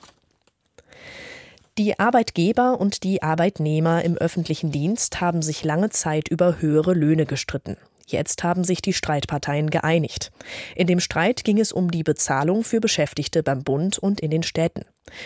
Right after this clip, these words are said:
Mit Bund sind zum Beispiel die Verwaltung des Bundestages, die Bundesministerien und viele Behörden gemeint.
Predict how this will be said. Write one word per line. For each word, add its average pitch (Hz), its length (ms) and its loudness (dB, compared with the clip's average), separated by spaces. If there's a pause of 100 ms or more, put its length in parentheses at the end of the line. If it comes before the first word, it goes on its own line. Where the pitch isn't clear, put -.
(120)
Mit - 140 -8
Bund 139 320 0
sind 196 200 2
zum 185 140 2
Beispiel 151 420 0
die 147 120 0
Verwaltung 147 520 0
des 139 140 -4
Bundestages, 170 960 0
die 147 160 -8
Bundesministerien 185 1160 2
und 170 200 -2
viele 185 280 0
Behörden 175 540 2
gemeint. - 480 -8